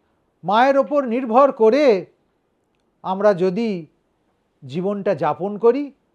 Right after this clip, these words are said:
আমাদের নিত্যদিনের কর্ম করি, তাহলে মা নিশ্চিতভাবে আমাদের অন্ন বস্ত্রের ব্যবস্থা করবেন।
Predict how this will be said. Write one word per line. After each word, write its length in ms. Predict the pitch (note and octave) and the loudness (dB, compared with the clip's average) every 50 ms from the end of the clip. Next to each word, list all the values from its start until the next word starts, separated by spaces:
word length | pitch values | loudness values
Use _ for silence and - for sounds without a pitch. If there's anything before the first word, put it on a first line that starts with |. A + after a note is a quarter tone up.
| _ _ _ _ _ - | _ _ _ _ _ -10
আমাদের 280 | - F#3+ G#3+ G#3+ G#3 | -6 -2 0 0 0
নিত্যদিনের 560 | F#3+ F#3+ F#3 F#3 - A3 G3+ G3 A#3+ B3 A#3+ A3+ | 0 -2 -8 -4 -4 -4 -4 -4 -8 -8 -8 -4
কর্ম 360 | - F#3 F3+ F3+ F3+ A3 A3+ | -2 -2 -2 -2 -2 -8 -6
করি, 300 | A#3 C4+ C#4 D#4 D4+ B3+ _ _ _ _ _ _ _ _ | -4 -4 -4 -4 -8 -10 _ _ _ _ _ _ _ _
তাহলে 200 | - D#3+ D#3 E3 | -8 -6 -6 -6
মা 220 | D#3+ D#3+ D#3+ D#3+ D3+ | -6 -8 -10 -10 -10
নিশ্চিতভাবে 880 | C#3+ C#3+ D3 - _ _ - A#3+ B3 G3+ D3+ F3 D#3 C3 C3+ B2+ B2+ - _ _ _ _ _ _ | -10 -14 -16 -18 _ _ -14 -14 -12 -8 -6 -6 -6 -6 -8 -10 -10 -14 _ _ _ _ _ _
আমাদের 300 | - C#3 C#3+ C#3+ C#3 C3+ | -16 -12 -12 -10 -10 -10
অন্ন 280 | C3 B2+ C3 C3 C3+ B2+ | -10 -12 -14 -14 -16 -12
বস্ত্রের 480 | A#2 B2+ B2+ _ - E3 G3+ A#3 D4 - _ _ _ _ _ _ _ _ C3 | -12 -12 -14 _ -8 -2 0 0 0 -2 _ _ _ _ _ _ _ _ -20
ব্যবস্থা 560 | A#2+ A#2+ C3 A#2+ G#2 B2 A#2 _ _ - B2+ | -12 -10 -10 -10 -10 -14 -18 _ _ -14 -14
করবেন। 360 | A2 - C3 A2+ G#2+ A#2 B2+ | -14 -14 -16 -16 -16 -20 -20